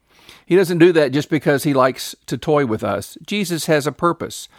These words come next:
and it is this. Trust in the Lord with all your heart, and lean not on your own understanding. In all your ways acknowledge him,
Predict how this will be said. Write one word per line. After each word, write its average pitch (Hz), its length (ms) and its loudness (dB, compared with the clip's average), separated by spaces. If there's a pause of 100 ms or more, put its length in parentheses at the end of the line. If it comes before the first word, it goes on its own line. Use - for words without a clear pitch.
(200)
and 143 260 -2
it 165 220 2
is 143 340 0
this. - 680 -8 (1500)
Trust - 400 -8
in 139 80 0
the 143 100 0
Lord 117 520 -4 (240)
with 131 180 -4
all 127 160 2
your 131 140 -4
heart, 110 400 -8 (480)
and 127 180 -4
lean 165 480 2
not 151 460 0
on 127 180 0
your 120 240 -2
own 147 340 0
understanding. 135 920 -6 (1500)
In 120 180 -6
all 123 200 -2
your 131 180 -2
ways 120 680 -4 (240)
acknowledge 107 640 -8
him, 104 400 -10